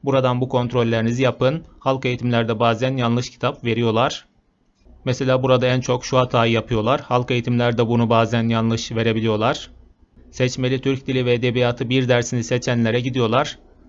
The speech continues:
Türk Dili ve Edebiyatı bir ders kitabını veriyorlar. Aslında neyi vermeleri gerekir? Türk Dili ve Edebiyatı beş ders kitabını vermeleri gerekir. Burada yanlış yapıyorlar. Buna da dikkat etmelisiniz arkadaşlar.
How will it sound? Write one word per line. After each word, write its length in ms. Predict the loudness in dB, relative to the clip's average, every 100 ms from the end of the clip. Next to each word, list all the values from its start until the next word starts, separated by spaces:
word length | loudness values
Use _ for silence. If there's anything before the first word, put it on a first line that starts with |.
| -4
Türk 260 | -4 -2
Dili 180 | -4 0
ve 100 | 0
Edebiyatı 500 | 0 0 0 -2 0
bir 180 | 0 2
ders 240 | 0 -2
kitabını 360 | -4 -2 0 0
veriyorlar. 400 | 0 0 0 0
Aslında 360 | 0 -2 -2 0
neyi 280 | 2 2
vermeleri 460 | 2 2 2 0 -2
gerekir? 560 | -2 -2 -2 -2 -2 -14 _ _ -2
Türk 260 | -2 -2
Dili 160 | -4 0
ve 100 | 0
Edebiyatı 540 | 0 0 0 -2 0
beş 380 | 0 0 -4 -2
ders 220 | -2 -2
kitabını 480 | -4 -4 -2 -2 0
vermeleri 540 | 0 2 2 2 0
gerekir. 600 | 0 -2 -2 -2 -2 -4 _ _
Burada 280 | -2 2 2
yanlış 400 | 2 0 -2 -4
yapıyorlar. 640 | -6 -2 -2 0 -2 -6 _ _ _ _ _ _ _
Buna 180 | -2 0
da 120 | 0
dikkat 280 | 0 -2 0
etmelisiniz 580 | 0 0 -2 -2 -2 -2
arkadaşlar. 880 | -2 -2 -2 -2 -2 -2 -2 -8